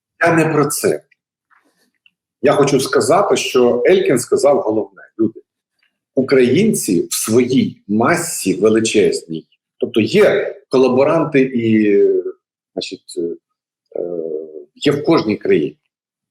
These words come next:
Ви будь-яку країну Європи візьмете, були люди, які там, е, були колаборантами, е, і воювали там, чи були на боці, е, нацистів. Ну, як не крути. Я зараз читаю книгу Михайла Логуша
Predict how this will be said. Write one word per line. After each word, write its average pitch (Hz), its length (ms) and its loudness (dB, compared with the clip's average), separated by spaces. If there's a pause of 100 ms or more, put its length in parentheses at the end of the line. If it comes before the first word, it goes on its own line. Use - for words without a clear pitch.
(280)
Ви 120 220 2
будь-яку 117 440 0
країну 104 300 2
Європи 104 400 0
візьмете, 190 380 0 (260)
були 101 160 4
люди, 175 220 4
які 127 200 2
там, 117 320 -2 (300)
е, 95 160 4
були 113 260 4
колаборантами, 110 920 2
е, - 60 0 (540)
і 117 80 2
воювали 113 480 4
там, 95 200 0
чи 98 280 0
були 104 280 2
на 107 100 0
боці, 104 560 2 (580)
е, 90 40 -2
нацистів. 113 640 -2
Ну, 120 280 -2
як 117 240 0
не 101 80 -6
крути. - 300 -6
Я 110 160 2
зараз 98 240 0
читаю 98 420 0
книгу 95 260 -2
Михайла 90 360 0
Логуша 123 420 0